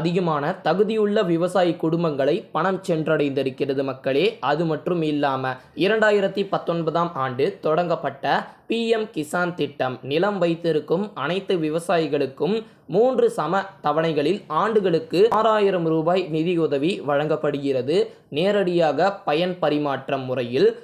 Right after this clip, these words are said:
நாடு முழுவதும் உள்ள விவசாயிகளின் குடும்பங்களில் வங்கி கணக்குகளுக்கு நேரடியாகவே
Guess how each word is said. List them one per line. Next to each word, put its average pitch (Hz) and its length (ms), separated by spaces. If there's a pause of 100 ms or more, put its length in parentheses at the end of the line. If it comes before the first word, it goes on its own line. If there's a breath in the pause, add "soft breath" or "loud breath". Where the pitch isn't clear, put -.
(200)
நாடு 208 340
முழுவதும் 185 500
உள்ள 131 160 (320)
விவசாயிகளின் 175 760 (100)
குடும்பங்களில் 165 640 (140)
வங்கி 180 280 (100)
கணக்குகளுக்கு 143 680 (420 loud breath)
நேரடியாகவே 175 760